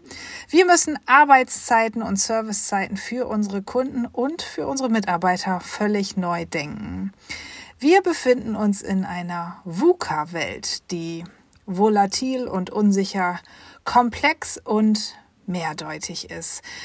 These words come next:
In dieser neuen Arbeitswelt, der sogenannten neuen Arbeitswelt, der New Work, müssen wir als Führungskräfte Strukturen schaffen, die für den Menschen gemacht sind und nicht gegen ihn. Wir brauchen Instrumente,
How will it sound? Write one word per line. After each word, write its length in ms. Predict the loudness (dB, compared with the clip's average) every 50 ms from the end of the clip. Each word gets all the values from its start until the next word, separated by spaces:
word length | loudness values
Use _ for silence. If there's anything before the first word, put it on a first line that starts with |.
| -14 -16 -8 -2
In 180 | 2 2 4
dieser 460 | 6 6 6 6 8 10 10 10 8 6 4 4
neuen 400 | 6 6 8 6 6 4 2 2
Arbeitswelt, 880 | 2 0 2 2 0 -2 -2 -4 -4 -4 -4 -4 -4 -6 -8 -6 -4
der 140 | -4 -4 0
sogenannten 840 | 0 0 2 2 4 4 4 2 2 2 2 4 4 4 4 2 0 -8 -10 -6
neuen 580 | -4 -2 0 0 0 0 0 -2 -4 -4 -6 -4
Arbeitswelt, 760 | -4 -4 -4 -2 -4 -6 -6 -6 -6 -4 -4 -4 -4 -2 -2
der 160 | -2 0 2
New 380 | 2 4 4 4 2 2 2 2
Work, 420 | 4 4 4 4 2 -2 -8 -16 -18 -20 -20 -20 -20 -20 -20 -20 -20 _ _ _
müssen 480 | 2 2 4 2 2 0 0 0 0 2
wir 260 | 2 0 0 0 0
als 260 | 0 0 0 -2 -4
Führungskräfte 1000 | -6 -6 -8 -6 -4 -4 -2 -2 -4 -6 -8 -8 -8 -8 -8 -8 -6 -6 -4 -4
Strukturen 800 | -4 -6 -4 -4 -4 -4 -4 -4 -2 0 0 0 0 0 -2 -2
schaffen, 440 | -2 -2 -2 -2 0 2 2 2
die 260 | 4 2 2 0 -2 -2
für 380 | -4 -8 -2 2 2 2 4 2
den 220 | 0 0 -2 -4
Menschen 420 | -6 -6 -6 -6 -6 -4 -4 -4
gemacht 420 | -4 -4 -4 -4 -4 -4 -8 -12 -6
sind 440 | -4 -2 0 0 0 -2 -4 -10 -8
und 280 | -4 -2 -2 -2 -2 -2
nicht 420 | -2 -2 -2 -4 -8 -14 -10 0
gegen 300 | 2 2 2 2 -2 -8
ihn. 200 | -6 -6 -4 0
Wir 100 | 0 0
brauchen 340 | 2 4 2 2 4 0 0
Instrumente, 840 | 0 -2 -2 -2 -2 2 4 4 6 6 4 4 4 4 2 2